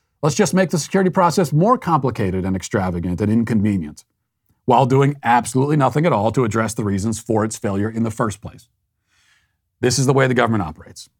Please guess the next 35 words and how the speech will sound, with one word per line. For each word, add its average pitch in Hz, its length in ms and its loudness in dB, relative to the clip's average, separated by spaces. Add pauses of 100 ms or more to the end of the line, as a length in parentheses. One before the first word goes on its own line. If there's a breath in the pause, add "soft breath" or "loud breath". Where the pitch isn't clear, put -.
(920)
And 120 100 4
that 123 120 4
is 113 100 0
why 113 140 4
the 110 80 0
T 113 160 0
S 98 120 -4
A 101 120 -2
was 92 120 -4
created. 120 420 -2 (800)
The 135 100 2
agency 220 320 4
now 156 220 6
has 135 300 2
some 120 180 2
forty-seven 175 640 2
thousand 120 400 2
employees 101 500 0
stretched 123 320 -2
out 123 140 4
across 113 320 0
all 107 100 0
fifty 104 280 -4
states. 78 420 -10 (340)
In 117 80 0
the 127 100 4
latest 175 400 2
federal 151 300 2
budget, 104 400 0 (300)
it 123 60 0
was 131 140 2
awarded 127 400 2
ten 165 340 2
billion 120 400 2
dollars. 92 540 -6